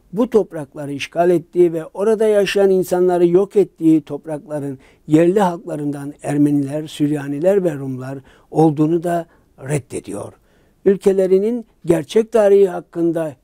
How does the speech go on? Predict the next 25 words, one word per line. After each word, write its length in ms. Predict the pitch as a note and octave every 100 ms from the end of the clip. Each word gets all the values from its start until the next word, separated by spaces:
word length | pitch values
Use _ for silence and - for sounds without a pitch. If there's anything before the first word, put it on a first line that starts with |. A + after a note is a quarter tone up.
| -
hiçbir 340 | F#3 - A#3
fikri 260 | F#3 F#3 E3
olmayan 580 | D#3+ D3 C#3 C#3 C#3 C3
genç 320 | D#3+ E3 -
Türk 240 | F#3 F3
okul 360 | D#3 C#3 F#3+ F3+
çocuklarının 800 | D3+ C#3+ - A#2 A#2+ C3 E3 F3+ _ _ -
ülkelerinin 640 | F#3 - G3+ G3+ G3 A3
kökenleriyle 920 | G3+ F3 D#3 E3+ F3 E3+ G3 F#3+ F3 - _ _ -
ilgili 400 | A3 F3+ F#3+ F3+
yalanlarla 920 | E3 D#3+ E3 E3+ G3 G3 E3+ D#3+ D#3
beyinlerinin 680 | D#3+ E3+ E3+ E3 E3 G3 A#3+
yıkanması 760 | G#3+ E3+ D#3+ D#3+ C#3+ F#3+ G3
ve 100 | F3+
artık 400 | D3 D#3 - D#3+
azınlık 420 | D#3+ C#3+ E3+ G3+
olarak 320 | F#3 E3+ E3 - _ _
kalıntılara 600 | E3 F3+ F3 E3 F3+ G3+
karşı 400 | F#3 E3+ D#3 D#3
nefret 380 | D#3 - F#3 G#3+
aşılaması 720 | G3+ F3+ F3+ E3 C#3+ D#3+ D3+ -
üzücü. 500 | C3 G#2+ A2+ B2 A#2 _ _ _ _ _ -
Bu 240 | D3 D3
Türk 220 | - F3 -
çocuklarının 720 | D3 C#3+ D#3 D3 C3+ E3+